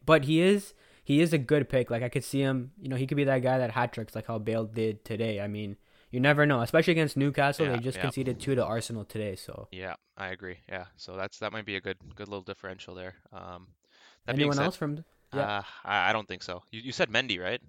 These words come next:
Speaker 2: Like, maybe one
Speaker 1: Yeah.
Speaker 2: of those guys, like Mendy, Zin-, uh, Zin-, actually not Zinchenko. Who, who played today? Cancelo played, uh, right back today, right?
Speaker 1: Cancelo played on the right and
Speaker 2: Yeah.
Speaker 1: Mendy on the left. Um, because, like, and here's the thing I wanted to talk about. Um, I know you, you, you and I were talking about this earlier. I know 'cause Walker has that spot,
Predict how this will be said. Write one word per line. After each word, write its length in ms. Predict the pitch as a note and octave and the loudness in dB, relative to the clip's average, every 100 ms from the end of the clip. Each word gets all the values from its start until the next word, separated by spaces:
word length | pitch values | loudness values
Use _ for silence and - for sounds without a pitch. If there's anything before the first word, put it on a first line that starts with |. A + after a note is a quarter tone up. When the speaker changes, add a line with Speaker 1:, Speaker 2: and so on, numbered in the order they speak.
| - _ | -20 _
Speaker 2:
Like, 140 | G2+ | -14
maybe 260 | G2 G2 A#2+ | -8 -6 0
one 120 | C#3+ | 2
Speaker 1:
Yeah. 40 | G#2 | 2
Speaker 2:
of 60 | |
those 180 | F#2+ F#2+ | -2 -10
guys, 360 | G2+ F#2+ G2 - | -8 -8 -10 -14
like 100 | F#2+ | -10
Mendy, 300 | G2 G2+ G2+ | -10 -8 -10
Zin-, 180 | G2+ F#2+ | -12 -14
uh, 160 | G2+ G2+ | -6 -6
Zin-, 200 | G2+ G#2+ _ _ - | -6 -12 _ _ -10
actually 240 | B2 D3 | -8 -8
not 160 | C#3 A2+ | -8 -8
Zinchenko. 400 | G#2+ G2 F#2 G2 | -12 -12 -12 -14
Who, 220 | A2+ A#2 | -14 -14
who 100 | B2 | -14
played 200 | - C3+ | -12 -10
today? 220 | A2+ F2+ - | -10 -12 -12
Cancelo 320 | G2+ B2+ D3 | -12 -10 -8
played, 240 | - F#2+ | -8 -8
uh, 200 | F#2 F2+ F2 _ _ _ _ - | -8 -8 -10 _ _ _ _ -8
right 140 | G#2 | -6
back 160 | F2+ - | -6 -6
today, 140 | C#3 | -4
right? 60 | C3+ | 2
Speaker 1:
Cancelo 300 | C#3+ D#3 D3+ | 4 4 4
played 160 | D3+ | 4
on 140 | C#3+ C3+ | 4 2
the 100 | A#2 | 4
right 380 | B2 C3 C#3 - | 4 4 2 -2
and 340 | A#2 A#2+ A#2+ | -4 -2 -2
Speaker 2:
Yeah. 120 | A#2+ | 0
Speaker 1:
Mendy 200 | B2+ B2+ | 0 0
on 80 | B2+ | 0
the 100 | A#2 | 0
left. 440 | A2 A2+ A2 - | 0 -2 -4 -10
Um, 400 | G#2 G2+ G2+ A2+ A2+ _ _ _ _ | -8 -8 -8 -10 -16 _ _ _ _
because, 480 | C#3 D#3+ D#3+ D#3+ D3 | 0 6 6 6 0
like, 180 | D3 C#3+ | -2 -2
and 180 | D3+ D#3+ | 0 0
here's 260 | D3 F3 F#3+ | 2 2 4
the 80 | |
thing 200 | F#3+ E3 | 0 0
I 40 | D3+ | 0
wanted 180 | C#3+ C#3+ | 2 0
to 60 | |
talk 220 | B2+ B2+ | 2 0
about. 340 | B2 A2+ G#2 - - | 0 -2 -4 -8 -14
Um, 420 | G2+ G#2 G#2 - | -16 -14 -16 -6
I 60 | C3+ | 0
know 100 | D3 | 4
you, 160 | D3 C3+ | 4 2
you, 160 | C#3 | 2
you 200 | C#3 C3+ | 2 0
and 100 | C3+ | 0
I 100 | B2+ | 0
were 100 | B2+ | -2
talking 340 | - A2+ - B2 | -2 -4 -2 -2
about 220 | A2+ A2+ | -2 -2
this 340 | A2+ - - | -8 -10 -14
earlier. 340 | - A#2 A#2 A#2 | -6 -2 -2 -2
I 100 | A2+ | 0
know 160 | C#3+ | -2
'cause 180 | C3+ - | -2 -2
Walker 480 | B2 B2+ D#3 F#3+ F#3 | 4 4 4 2 2
has 220 | C#3 C3+ | 2 2
that 300 | C3+ C3 G#2+ | 2 0 0
spot, 400 | - B2+ A#2+ A2+ | -4 0 0 -2